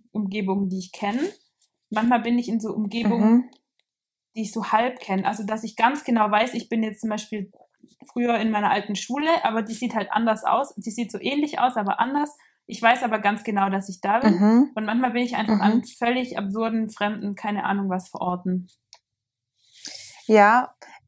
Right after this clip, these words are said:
Speaker 2: ich find, manchmal sind auch die Orte irgendwie gar nicht so relevant oder weiß ich's gar nicht. Also manchmal ist das auch gar nicht so im Vordergrund, dann könnte ich's dir gar nicht sagen, wo's
Speaker 1: Mhm.
Speaker 2: war, aber ja,
Speaker 1: Also ich hab
Speaker 2: ganz
Speaker 1: tatsächlich
Speaker 2: verschieden.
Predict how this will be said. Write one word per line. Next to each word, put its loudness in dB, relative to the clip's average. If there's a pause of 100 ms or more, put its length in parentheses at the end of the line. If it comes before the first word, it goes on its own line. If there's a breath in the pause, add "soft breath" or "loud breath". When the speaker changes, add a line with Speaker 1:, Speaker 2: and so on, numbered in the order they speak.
(140)
Speaker 2:
ich 2
find, 2
manchmal 6
sind 0
auch 4
die -2
Orte 6
irgendwie 0
gar 4
nicht -2
so -2
relevant 0
oder 2
weiß 4
ich's -8
gar 0
nicht. -8
Also -2
manchmal 0
ist -8
das -2
auch 0
gar 2
nicht -2
so -4
im -6
Vordergrund, 2
dann -10
könnte -2
ich's -6
dir -4
gar 0
nicht -8 (160)
sagen, 2
wo's -2
Speaker 1:
Mhm. 0
Speaker 2:
war, 2
aber 2
ja, 2 (200)
Speaker 1:
Also -2
ich -2
hab -4
Speaker 2:
ganz 0
Speaker 1:
tatsächlich 0
Speaker 2:
verschieden. 2